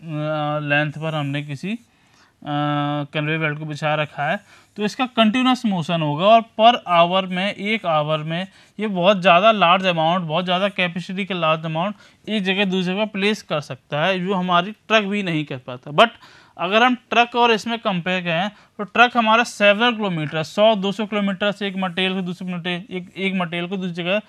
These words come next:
प्लेस कर सकता है, इससे ज़्यादा भी करता है। But with the help of conveyor belt we cannot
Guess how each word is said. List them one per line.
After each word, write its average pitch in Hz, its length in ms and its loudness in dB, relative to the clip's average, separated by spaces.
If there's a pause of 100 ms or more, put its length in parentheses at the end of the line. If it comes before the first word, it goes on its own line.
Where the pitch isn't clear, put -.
(240)
प्लेस 214 260 2
कर 180 100 -4
सकता 175 280 -8
है, 208 40 0
इससे 214 180 -6
ज़्यादा 185 280 4
भी 190 140 -2
करता 170 320 -4
है। 226 160 0 (320)
But 240 200 6
with 202 180 -2
the 226 80 6
help 208 280 8
of 240 120 2 (120)
conveyor 208 360 2
belt 226 220 0
we 202 160 -4
cannot 208 320 4